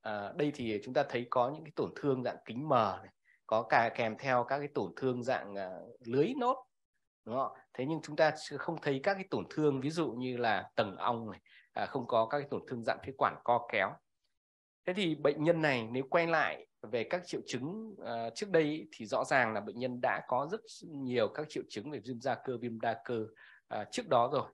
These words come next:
bệnh lý về, ờ, mô liên kết, kèm theo có các dấu hiệu về triệu chứng về hô hấp nhưng không được chẩn đoán một cách kịp thời và không được, ờ, điều trị một cách tích cực và quản lý, ờ, sát. Cho nên là sẽ có những cái đợt nó sẽ nặng thêm. Thế và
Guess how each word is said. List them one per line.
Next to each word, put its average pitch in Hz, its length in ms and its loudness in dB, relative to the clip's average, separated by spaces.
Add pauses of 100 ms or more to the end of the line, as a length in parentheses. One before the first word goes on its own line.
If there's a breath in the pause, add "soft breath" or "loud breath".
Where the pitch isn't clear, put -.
(100)
bệnh 107 140 -8
lý 110 100 -8
về, 113 160 -6 (140)
ờ, 101 140 -8
mô 120 180 0
liên 117 200 -2
kết, 160 280 -4 (300 loud breath)
kèm 131 300 0
theo 147 300 2
có 131 100 2
các 170 180 -4
dấu 143 180 -4
hiệu 151 440 -4
về 101 220 -2
triệu 117 160 -8
chứng - 180 -10
về 131 80 -4
hô 95 240 -8
hấp 147 160 -8
nhưng 131 260 -4
không 131 280 -8
được 113 160 -6
chẩn - 160 -8
đoán 104 180 -4
một 113 60 -10
cách - 180 -10
kịp - 220 -12
thời 95 240 -4 (360 soft breath)
và 101 100 0
không 113 240 -8
được, 104 220 -6
ờ, 87 140 -6
điều 104 240 -8
trị 85 260 -12
một 92 120 -14
cách 131 120 -4 (120)
tích 160 180 -6
cực - 120 0 (260)
và 87 140 -4
quản 82 200 -6
lý, 95 340 -10
ờ, 110 300 -8 (180)
sát. 160 300 -2 (400 loud breath)
Cho 147 100 -2
nên 135 200 2
là 117 80 2
sẽ 113 240 -2
có 113 200 2
những 147 120 -6
cái 180 140 -4
đợt 131 200 2 (160)
nó 104 100 -6
sẽ - 140 -6
nặng 131 300 -2
thêm. 127 220 -2 (560 soft breath)
Thế 147 120 0
và 127 520 6